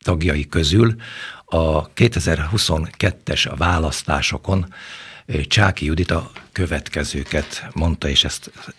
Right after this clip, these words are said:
szöveghűen szeretném idézni. Ma láttam Orbán Magyarországát.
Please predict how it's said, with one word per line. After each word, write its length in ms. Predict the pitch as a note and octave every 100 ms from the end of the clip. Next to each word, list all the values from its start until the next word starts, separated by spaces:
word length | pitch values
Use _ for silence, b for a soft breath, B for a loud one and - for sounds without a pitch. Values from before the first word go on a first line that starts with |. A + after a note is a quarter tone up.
| - - -
szöveghűen 580 | - G2 D#2 - D#2+ C#2+
szeretném 600 | - D2+ C#2+ C#2 C#2 C2
idézni. 540 | - - B1 B1 - - _ _ - B B B B B B _ -
Ma 120 | G2+
láttam 460 | G#2+ C3 B2+ - F2+
Orbán 380 | A2 F#2 F2+ E2+
Magyarországát. 1200 | F2+ D2+ C#2+ B1+ - - A#1 A#1+ A#1+ - -